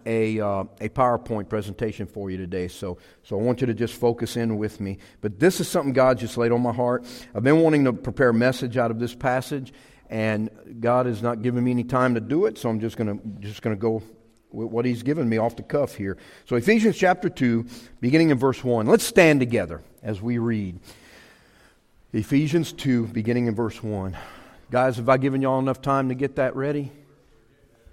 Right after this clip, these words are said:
Okay, there we go, there we go. They're getting close. Okay, so Ephesians chapter two, verse one says, "As for you,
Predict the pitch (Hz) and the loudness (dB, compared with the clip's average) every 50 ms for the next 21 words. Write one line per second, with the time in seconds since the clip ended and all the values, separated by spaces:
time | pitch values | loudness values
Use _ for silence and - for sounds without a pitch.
0 | - _ _ _ - - 101 101 110 120 135 147 147 - 139 117 110 120 147 202 | -20 _ _ _ -14 -8 -2 2 4 6 6 6 6 6 4 6 6 6 6 6
1 | 208 156 113 117 117 110 110 110 107 117 123 113 98 101 98 104 113 123 139 143 | 6 4 2 2 2 2 2 2 2 0 -2 -2 -4 -4 -4 -4 -2 -2 -2 -4
2 | 131 - - 113 101 87 80 - - - - - 131 147 - - 107 85 - - | -4 -4 -4 -4 -4 -4 -6 -12 -16 -8 -2 2 2 4 6 6 4 4 2 -10
3 | - - - - - - _ - - 185 165 143 110 - - - - - - - | -18 -18 -20 -20 -20 -20 _ 4 10 10 10 10 10 6 -2 -14 -18 -18 -20 -18
4 | - - 120 107 - 208 262 254 208 233 240 190 - - 196 180 180 - 185 170 | -12 -8 -2 2 4 6 6 6 6 6 4 4 4 4 4 4 4 4 2 0
5 | - - 147 131 113 123 127 127 - - 123 117 110 107 104 98 - - 113 90 | 2 2 2 4 4 4 2 2 2 0 -2 0 0 0 -2 -4 -4 -4 -4 -4
6 | 82 82 82 - - - _ _ _ _ - - _ _ _ _ _ _ _ _ | -4 -6 -10 -12 -16 -20 _ _ _ _ -20 -20 _ _ _ _ _ _ _ _
7 | _ _ _ _ _ _ _ _ _ _ - - 135 156 175 202 240 240 - - | _ _ _ _ _ _ _ _ _ _ 2 8 10 12 12 12 12 10 8 2
8 | - - - - 240 214 185 180 190 202 202 185 143 107 90 78 - | -6 -4 0 4 4 4 4 4 2 2 4 2 2 2 0 -4 -10